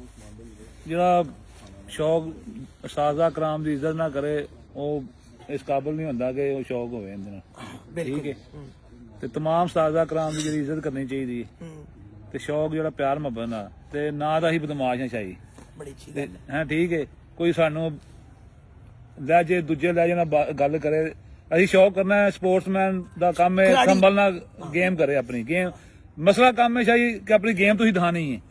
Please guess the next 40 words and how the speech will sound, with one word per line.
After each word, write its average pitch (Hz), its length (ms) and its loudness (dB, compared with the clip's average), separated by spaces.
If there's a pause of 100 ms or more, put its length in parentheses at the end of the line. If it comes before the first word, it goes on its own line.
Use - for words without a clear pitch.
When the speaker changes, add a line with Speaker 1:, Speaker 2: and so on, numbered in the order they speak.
(120)
Speaker 2:
ਹਾਂ, 170 160 -8
ਫਨ - 160 -6
Speaker 1:
ਆਪਣਾ 262 260 6
Speaker 2:
ਦਿਖਾਣਾ 240 240 4
ਹੈ। 220 60 8
Speaker 1:
ਫਨ 226 80 4
ਦਿਖਾਣਾ 220 260 6
ਤੇ 226 160 0
ਤੇਰਾ 202 220 2
ਕਿੰਨਾ 196 380 2
ਫਨ 190 200 0
ਹੈ 180 60 0
ਮੇਰੇ 143 200 -4
ਕੋਲ। 117 220 -4
Speaker 2:
ਹਾਂ, 175 300 -6
ਬਿਲਕੁਲ। 185 240 -4
Speaker 1:
ਤੇ 202 60 6
ਲੜਾਈ 208 240 8
ਝਗੜਾ 214 340 6
ਇਸ 208 120 0 (260)
ਗੇਮ 190 200 4
ਵਿੱਚ 202 140 2
ਹੋਇਆ 185 160 6
ਤਾਂ 208 140 4
ਸ਼ੌਕ 190 300 0
ਬਰਬਾਦ 170 440 2
ਹੋ 175 40 2
ਜਾਂਦਾ 131 220 0
Speaker 2:
ਨਹੀਂ, - 100 -4 (100)
ਹੈ 190 80 -4
ਹੀ 247 120 -2
ਨਹੀਂ 277 140 -8
ਸ਼ੌਕ। 240 160 -2
Speaker 1:
ਤੇ 185 60 2
ਅਸੀਂ 226 280 6
ਭਾਈ, 190 320 4
ਅਸੀਂ 190 140 0
ਮਾੜੇ 147 260 2
ਬੰਦੇ 175 280 -4
ਆ। 190 180 -4